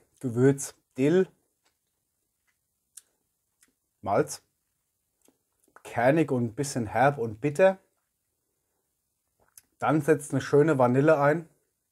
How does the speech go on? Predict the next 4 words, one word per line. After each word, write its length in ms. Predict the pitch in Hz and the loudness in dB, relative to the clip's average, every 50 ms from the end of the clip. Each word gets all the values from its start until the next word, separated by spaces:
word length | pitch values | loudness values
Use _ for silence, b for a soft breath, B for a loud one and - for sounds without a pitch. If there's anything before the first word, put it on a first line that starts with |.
| _ _ _ _ _ _ _ _ _ _ _ _ _ _ - _ _ _ _ - | _ _ _ _ _ _ _ _ _ _ _ _ _ _ -20 _ _ _ _ -14
Eine 100 | - 90 | -14 -12
sehr 440 | - - - 98 104 117 123 113 - | -10 -8 -4 0 2 4 4 2 2
schöne 420 | - - 107 95 90 87 92 85 | 0 -8 -8 -8 -6 -8 -10 -10
Vanille. 420 | 82 85 85 85 87 95 117 - | -10 -10 -10 -10 -8 -8 -8 -10